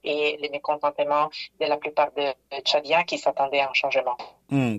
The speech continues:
Speaker 2: Quand ils prenaient le pouvoir, les militaires tchadiens avaient promis de restituer ce pouvoir-là. Euh,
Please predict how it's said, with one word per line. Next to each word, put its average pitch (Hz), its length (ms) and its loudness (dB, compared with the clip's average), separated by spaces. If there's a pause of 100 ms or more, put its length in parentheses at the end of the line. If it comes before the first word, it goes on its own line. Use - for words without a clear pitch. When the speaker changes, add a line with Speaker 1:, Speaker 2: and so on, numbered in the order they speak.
Speaker 2:
Quand 196 200 8
ils 185 80 0
prenaient 156 260 8
le 147 100 8
pouvoir, 147 540 6
les 120 220 -2
militaires 123 400 4
tchadiens 139 400 4
avaient 143 160 8
promis 135 440 0 (360)
de 117 500 4
restituer 123 460 0
ce 131 100 4
pouvoir-là. 127 1000 6
Euh, 113 180 -6